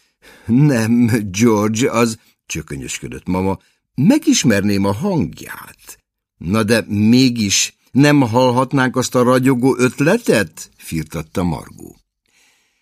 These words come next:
„Hát szóval”, fohászkodott neki újra mama, „minthogy a légügyi minisztérium tetejéről szép időt jósolnak,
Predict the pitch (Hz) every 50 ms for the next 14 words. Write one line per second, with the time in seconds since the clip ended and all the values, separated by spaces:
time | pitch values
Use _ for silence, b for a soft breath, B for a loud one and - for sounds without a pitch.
0 | _ _ - - - - 107 135 - - - - - - - 143 156 170 120 69
1 | 53 - - - - - 76 101 117 131 147 _ _ _ _ _ _ _ _ -
2 | - 64 57 50 - - - - 62 57 60 - 78 73 71 - - - 85 98
3 | 98 78 62 - - 50 50 55 57 71 92 - - _ _ - - 101 120 123
4 | 113 - 95 90 82 82 78 95 110 143 202 233 208 190 202 165 131 120 110 110
5 | 113 110 110 107 98 - - - 107 98 87 90 87 85 78 - 123 117 113 -
6 | 98 95 95 90 87 87 78 87 87 82 80 - - - - 104 101 101 - -
7 | 120 120 131 139 135 135 - 160 156 151 - - 151 143 135 123 123 120 117 -